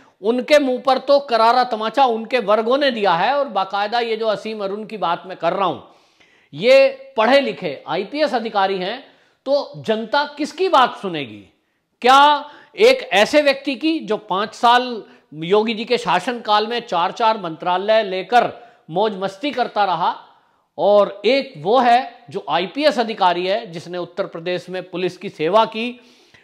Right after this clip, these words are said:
और पुलिस की सेवा में रहते हुए अपराध को नकेल कसा है और एटीएस में रहते हुए बड़े-बड़े खूंखार अपराधियों को जेल की सलाखों के पीछे पहुंचाया है।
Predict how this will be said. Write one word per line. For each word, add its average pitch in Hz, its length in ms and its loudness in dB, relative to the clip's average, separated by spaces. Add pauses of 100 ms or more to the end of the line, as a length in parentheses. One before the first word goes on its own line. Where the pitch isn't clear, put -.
(120)
और 202 320 8
पुलिस 233 400 -4
की 240 160 -8
सेवा 202 320 -2
में 220 120 -4
रहते 180 320 0
हुए 202 280 2 (560)
अपराध 202 520 4
को 247 280 0
नकेल 202 720 -2
कसा 202 280 2
है 214 240 0
और 170 380 -8 (140)
एटीएस 202 420 -4
में 190 140 -8
रहते 147 280 -4
हुए 202 260 0 (400)
बड़े-बड़े 240 380 0
खूंखार 208 420 0
अपराधियों 180 520 -6
को 247 140 -6
जेल 165 260 -10
की 190 140 -14
सलाखों 151 460 -10
के 233 120 -10
पीछे 175 360 -8
पहुंचाया 123 420 -10
है। 104 220 -20